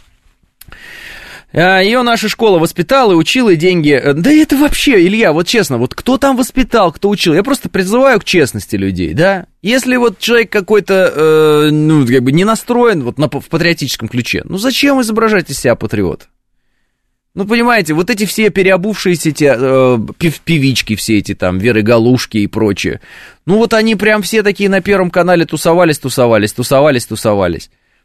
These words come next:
Вот, потом раз, и с кормушки с этой спрыгнули, теперь они какие-то истовые патриоты Украины. Ну, че за бред вообще?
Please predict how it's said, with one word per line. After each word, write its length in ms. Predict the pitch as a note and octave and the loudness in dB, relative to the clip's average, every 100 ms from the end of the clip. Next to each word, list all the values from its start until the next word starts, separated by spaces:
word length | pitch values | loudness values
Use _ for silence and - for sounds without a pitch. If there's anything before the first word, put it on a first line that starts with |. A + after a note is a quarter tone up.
| _ | _
Вот, 160 | A#2 | -4
потом 180 | B2+ D3+ | 0 2
раз, 240 | E3+ F#3+ - | 2 0 -2
и 360 | A#2+ A2+ G#2 | -2 -2 -4
с 120 | A2+ | -6
кормушки 400 | - C3+ D3+ - | -4 0 0 -2
с 80 | - | -4
этой 160 | B2+ B2+ | -2 -4
спрыгнули, 460 | - D#3+ D#3 A2+ | -2 -2 0 -2
теперь 280 | G2+ - C3 | -4 -2 0
они 140 | A2+ A2+ | 0 -2
какие-то 340 | A2+ - G#2 | -4 -6 -8
истовые 440 | - D3+ D3 A#2+ A2+ | -4 -4 -2 0 2
патриоты 460 | A2+ G#2+ A#2 A2+ | 0 0 0 0
Украины. 520 | G2 F2 F#2 D#2 B1+ D2+ | -4 -4 -4 -4 -6 -8
Ну, 200 | E3+ G#3+ | -10 -8
че 200 | - D4 | -8 -8
за 360 | D4 - - | -10 -16 -14
бред 540 | A3+ F#3+ G#3 E3+ E2 - | -8 -4 -2 -2 -4 -8
вообще? 480 | - - - - | -14 -12 -14 -14